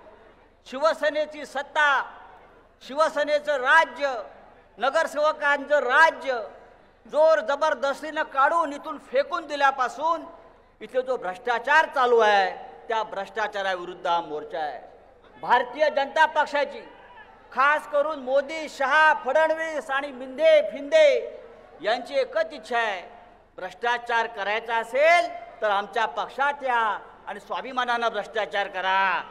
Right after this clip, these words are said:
आणि शिवसेनेत, काँग्रेस पक्षामध्ये राहाल तर तुम्हाला तुरुंगात जावं लागेल. पण अत्यंत बेधडकपणे, बेडरपणे आज इथे लाखोच्या संख्येनं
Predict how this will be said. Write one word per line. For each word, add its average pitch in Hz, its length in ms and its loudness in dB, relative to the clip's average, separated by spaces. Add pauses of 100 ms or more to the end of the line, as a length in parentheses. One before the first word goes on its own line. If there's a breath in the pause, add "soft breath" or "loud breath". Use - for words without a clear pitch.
(420)
आणि 202 180 -8
शिवसेनेत, 254 760 -2 (500)
काँग्रेस 269 360 -2
पक्षामध्ये 247 580 -6
राहाल 277 480 6 (280)
तर 226 60 -6
तुम्हाला 220 360 -4
तुरुंगात 262 500 -2
जावं 190 300 2
लागेल. 170 540 -6 (360)
पण 247 120 -2
अत्यंत 269 540 -4
बेधडकपणे, 269 960 0
बेडरपणे 269 1040 0 (360)
आज 214 240 -4
इथे 226 320 -6
लाखोच्या 226 520 -2
संख्येनं 208 580 -8